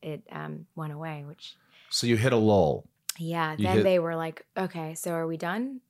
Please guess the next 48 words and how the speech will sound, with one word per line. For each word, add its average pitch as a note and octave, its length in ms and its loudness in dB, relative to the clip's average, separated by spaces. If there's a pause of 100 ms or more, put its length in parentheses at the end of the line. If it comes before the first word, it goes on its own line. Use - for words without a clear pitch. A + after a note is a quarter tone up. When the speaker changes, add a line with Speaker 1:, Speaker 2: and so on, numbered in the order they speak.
Speaker 1:
<laughs> - 680 -14
Speaker 2:
And A2 260 2
did G2+ 180 -2
you G#2 100 4
think G2+ 200 0
maybe F#2+ 240 4
you F2+ 160 2
were? G2+ 420 2 (1800)
Speaker 1:
I've D#4+ 200 2
had F#4 220 4
moments. A#3+ 440 6
I B3 100 4
will C#4 140 6
say C#4+ 220 4
my A#3 180 4
mom A3 680 4 (160)
came A#3+ 260 0
down G#3+ 260 2
to G#3 80 -2
visit F#3 280 0
when F#3 80 -4
I F3+ 60 0
was E3+ 80 -2
shooting F3+ 200 -4
that - 140 -8
show F3+ 180 -2
and E3 160 -4
saw F3 300 2
the F#3+ 100 -2
spark A3 480 -4
of G#3+ 140 -12
passion, A#3+ 460 -2
and F#3+ 180 -4
bless F3 320 0
her, A#3 340 -2 (420)
she - 160 -4
pushed - 360 -4
me G3 100 0
through F3+ 160 -2
a E3+ 40 -2
lot D#3 200 -2
of D3+ 120 -10
the, D#3 300 -6
the E3+ 140 -8
"I D#3 160 -2
might D3+ 220 -6
wanna D#3 180 -8
quit." - 260 -12